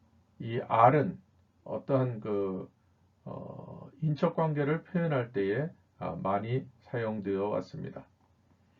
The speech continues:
그래서 대문구모나 토기와 부부청 금 귀걸이가, 아, 같은 개념을 표현을 했다, 이렇게 알 수 있고,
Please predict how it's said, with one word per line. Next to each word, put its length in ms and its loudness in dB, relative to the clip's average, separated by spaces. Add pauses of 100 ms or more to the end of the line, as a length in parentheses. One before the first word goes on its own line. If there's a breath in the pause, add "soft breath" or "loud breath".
(420 soft breath)
그래서 340 4
대문구모나 680 4
토기와 560 2
부부청 540 -4
금 300 -2
귀걸이가, 960 2 (500 soft breath)
아, 420 -6
같은 680 -2
개념을 680 0 (260)
표현을 440 -4
했다, 400 -4 (320)
이렇게 280 -4
알 140 0
수 140 -8
있고, 480 -2